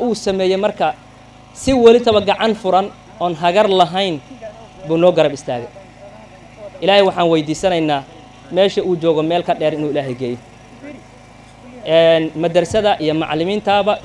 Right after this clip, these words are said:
garab buu naga siiyey, wuuna nagu ixtiraamay runtii. Intaan markaan marayno wuxuun codsi haddana u geysanay masaajidkii inuu naga dumay. Masaajidkii haddana wuu noo dhisay, noocaad arkaysaan buu u dhisay,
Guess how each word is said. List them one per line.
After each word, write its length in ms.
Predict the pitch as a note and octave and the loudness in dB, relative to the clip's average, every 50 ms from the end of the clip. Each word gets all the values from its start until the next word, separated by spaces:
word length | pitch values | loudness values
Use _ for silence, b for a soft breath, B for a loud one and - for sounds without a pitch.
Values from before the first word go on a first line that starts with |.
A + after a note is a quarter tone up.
| D#3+ D#3+ | -4 0
garab 220 | G3 G#3+ G3+ F3 | 2 2 2 2
buu 80 | E3+ E3+ | 0 -2
naga 180 | D#3+ E3+ F#3+ G3+ | -2 -2 -2 -4
siiyey, 360 | G3+ - G3+ G3+ G#3 G3+ - | -4 -4 -4 -2 -2 -2 -2
wuuna 280 | D#3 D#3+ F3+ G#3 G#3+ G#3 | -2 -2 0 2 2 2
nagu 280 | G3+ G3+ G#3 A3+ - | 4 4 4 4 2
ixtiraamay 440 | F#3 - - - F3+ E3+ D#3+ D3+ D3+ | 0 -4 -2 0 2 2 2 2 0
runtii. 320 | D3+ D#3 D#3 D3 - C3+ - - - - - - - - - - - | -2 -4 -6 -6 -8 -12 -16 -18 -20 -20 -20 -20 -20 -16 -14 -6 0
Intaan 320 | - C4+ C#4 - B3+ A3+ A#3 | 2 2 4 6 4 4 6
markaan 340 | A#3+ B3 B3 A#3 G#3 G#3 G#3+ | 4 2 2 2 0 2 2
marayno 320 | A3 A#3+ A3+ G#3+ G#3+ G#3+ G#3+ | 2 4 4 4 4 4 2
wuxuun 400 | G3+ F#3+ - G3+ G3 F#3+ F#3+ - - - | 2 2 2 2 2 2 0 -2 -2 0
codsi 240 | - C4 - - A#3 | 0 0 2 2 2
haddana 280 | G3+ F#3 F3 G3+ D#3 D#3 | 2 2 0 0 0 0
u 60 | - A#3+ G3+ | 0 0 2
geysanay 480 | G#3 F#3+ E3 - E3+ D#3+ D3 C3+ B2+ - - - - - - - - - - - - - | 2 2 2 0 -2 -2 -2 -4 -8 -10 -14 -20 -20 -20 -20 -20 -20 -20 -20 -16 -8 -4
masaajidkii 680 | F3+ F#3+ - A3 A3 A#3+ A#3 G#3 G#3 - - G#3 G3 G3+ | -4 -2 2 4 4 4 4 2 -2 -6 -6 -6 -4 -2
inuu 120 | G3+ F#3+ F3 | 0 0 0
naga 180 | E3+ E3 F#3 | 2 2 0
dumay. 260 | F3 D#3+ D#3 C#3 C3 - - - - - - - - - - - - - - - - - - - - - - - - - - - - - - - - | 0 0 -2 -4 -4 -6 -10 -20 -18 -16 -16 -14 -14 -14 -16 -16 -18 -20 -20 -20 -20 -20 -20 -20 -20 -18 -16 -14 -14 -14 -12 -12 -12 -14 -12 -10 -6
Masaajidkii 540 | E3 E3 - F#3+ G#3+ A3+ G#3 G#3+ - - F#3+ | -4 0 4 4 4 4 4 2 -2 -2 -2
haddana 280 | E3 D#3+ D#3 F3 F#3 F#3 | -2 0 0 0 0 0
wuu 140 | E3+ D#3 D#3 | 0 0 0
noo 180 | D#3+ F3 G3+ | 0 0 0
dhisay, 400 | G3+ G3 F3 - - G#3+ G3+ - - | -2 -4 -6 -4 -2 0 0 0 -2
noocaad 320 | F3 F#3 F#3+ F3+ F3 E3 | -2 -4 -2 -2 -2 -2
arkaysaan 500 | D#3+ F#3+ - - E3+ E3 - G3 F#3+ F#3 E3+ | -2 -4 -2 -2 -2 -2 -2 -2 -2 -2 -2
buu 100 | F3+ F3+ | -4 -6
u 40 | G3 | -6
dhisay, 340 | F#3+ F3 - G#3 G#3 G3+ | -6 -6 -2 -2 -2 -2